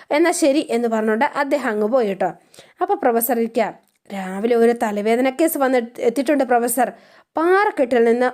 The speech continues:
ഒരു ബോഡി കിട്ടിയിട്ടുണ്ട്. ആരാണ് എന്താണെന്നൊന്നും അറിയില്ല" എന്ന് പറഞ്ഞു. "അത്, അത് ധ്രുവനാണ് സാർ" എന്ന് പറഞ്ഞു. അപ്പോൾ ഈ ഇദ്ദേഹം ഞെട്ടിപ്പോയി കേട്ടോ, ഈ ഉദ്യോഗസ്ഥൻ. "പാറക്കെട്ടിൽ നിന്ന്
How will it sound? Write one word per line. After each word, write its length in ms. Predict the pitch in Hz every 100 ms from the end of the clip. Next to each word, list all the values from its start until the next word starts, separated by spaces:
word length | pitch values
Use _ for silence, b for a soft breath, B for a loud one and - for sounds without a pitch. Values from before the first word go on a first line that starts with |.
| -
ഒരു 160 | 240
ബോഡി 360 | 240 202 185 254
കിട്ടിയിട്ടുണ്ട്. 580 | 285 240 240 277 247 202 B B B
ആരാണ് 520 | 175 175 254 269 240
എന്താണെന്നൊന്നും 840 | 254 240 202 247 269 240 247 269 240
അറിയില്ല" 460 | 220 262 254 208 -
എന്ന് 120 | 202
പറഞ്ഞു. 380 | 190 190 208 190 - _ b b b b
"അത്, 300 | 247 262 269 - B B
അത് 240 | 294 392 269
ധ്രുവനാണ് 440 | 285 427 381 277
സാർ" 240 | 277 262 -
എന്ന് 160 | 220 214
പറഞ്ഞു. 320 | 220 220 220 - _ 302
അപ്പോൾ 160 | 466
ഈ 180 | 392 381
ഇദ്ദേഹം 360 | 277 269 381 349
ഞെട്ടിപ്പോയി 520 | 240 233 453 302 240
കേട്ടോ, 280 | 226 226 -
ഈ 100 | 254
ഉദ്യോഗസ്ഥൻ. 580 | 233 233 233 233 349 381 B B B B B -
"പാറക്കെട്ടിൽ 640 | 240 262 381 330 277 262
നിന്ന് 300 | 254 277